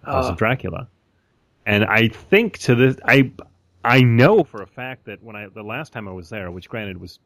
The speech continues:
Speaker 1: quite a few years ago, uh, House of Frankenstein was still in existence,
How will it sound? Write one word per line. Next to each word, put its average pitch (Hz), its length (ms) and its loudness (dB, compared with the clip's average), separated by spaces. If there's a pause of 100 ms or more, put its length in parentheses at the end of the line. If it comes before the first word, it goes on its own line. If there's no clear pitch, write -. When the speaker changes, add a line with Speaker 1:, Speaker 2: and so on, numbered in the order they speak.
(140)
Speaker 1:
quite 104 160 -14
a 95 40 -16
few 92 140 -18
years 98 240 -12
ago, 85 260 -18 (480)
uh, 92 280 -8
House 110 200 -6
of - 100 -14
Frankenstein 98 640 -8
was 92 140 -10
still 101 300 -8
in 90 80 -8
existence, 90 720 -10